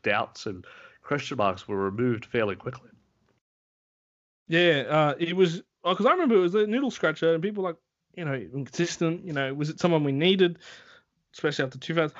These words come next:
Speaker 2: I think he added a good, uh, I suppose he added some spark to our back row. It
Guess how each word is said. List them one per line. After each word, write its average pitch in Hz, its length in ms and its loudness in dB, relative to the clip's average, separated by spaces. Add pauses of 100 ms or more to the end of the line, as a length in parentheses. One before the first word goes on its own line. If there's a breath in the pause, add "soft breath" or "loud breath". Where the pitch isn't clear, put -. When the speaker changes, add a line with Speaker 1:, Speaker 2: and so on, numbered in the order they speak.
(180 loud breath)
Speaker 2:
I 175 60 4
think 233 140 8
he 226 80 6
added 170 160 4
a 147 40 4
good, 165 380 2 (800 soft breath)
uh, 156 260 6 (1300)
I 156 40 -14
suppose 160 340 0
he 170 100 0
added 185 220 -2
some 156 100 -10
spark 185 360 2
to - 80 -4
our 165 60 2
back 165 200 0
row. 165 180 0
It 277 80 -14